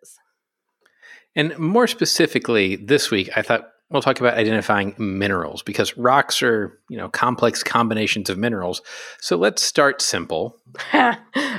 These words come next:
Speaker 1: Okay, good.
Speaker 2: and work our way up to rocks.
Speaker 1: <laughs> And I mean,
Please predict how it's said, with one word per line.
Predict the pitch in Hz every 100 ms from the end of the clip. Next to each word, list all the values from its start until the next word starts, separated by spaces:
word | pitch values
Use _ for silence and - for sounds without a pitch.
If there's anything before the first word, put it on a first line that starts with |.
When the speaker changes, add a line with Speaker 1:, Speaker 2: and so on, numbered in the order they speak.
| -
Speaker 1:
Okay, | - -
good. | 156
Speaker 2:
and | 139 135
work | 117 113 -
our | 120 110
way | 98
up | 87 -
to | -
rocks. | 85 - - 202 - -
Speaker 1:
<laughs> | 208 - 311 359 - 359 370 -
And | - 220 302
I | 247
mean, | 262 240 226 202